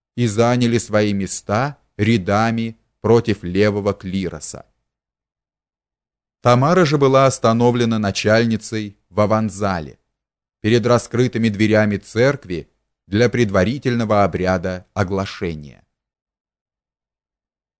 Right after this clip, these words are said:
Непосредственно за нею стали рядом восприемники, а несколько в стороне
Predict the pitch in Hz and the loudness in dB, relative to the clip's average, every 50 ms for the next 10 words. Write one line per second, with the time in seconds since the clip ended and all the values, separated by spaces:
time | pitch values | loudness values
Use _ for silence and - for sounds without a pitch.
0 | _ _ _ 117 131 127 131 135 127 - 127 123 135 131 131 - - 120 120 123 | _ _ _ -2 0 2 2 2 2 2 2 4 4 4 4 0 -4 -4 -2 -2
1 | 120 101 120 113 113 117 120 120 120 117 110 - - - 113 113 113 113 107 101 | 0 0 0 0 0 2 2 2 2 0 0 -2 -2 0 2 2 2 2 0 0
2 | 104 104 107 110 107 110 107 101 107 104 - - - 95 92 90 95 101 110 117 | 2 2 2 2 0 -2 -2 -2 -4 -4 -4 -6 -6 -6 -4 -4 -4 -4 -4 -6
3 | 120 123 113 - - 156 165 - _ _ _ _ _ _ _ _ _ _ - 110 | -6 -8 -8 -8 -8 -10 -10 -10 _ _ _ _ _ _ _ _ _ _ 0 0
4 | 117 117 120 131 127 117 - - 110 101 - 101 - - - 101 92 90 87 85 | 0 0 0 -2 -2 -2 -2 -4 -2 -2 -2 -4 -4 -4 -6 -4 -4 -2 -4 -4
5 | 87 92 110 131 147 143 | -6 -6 -8 -8 -10 -12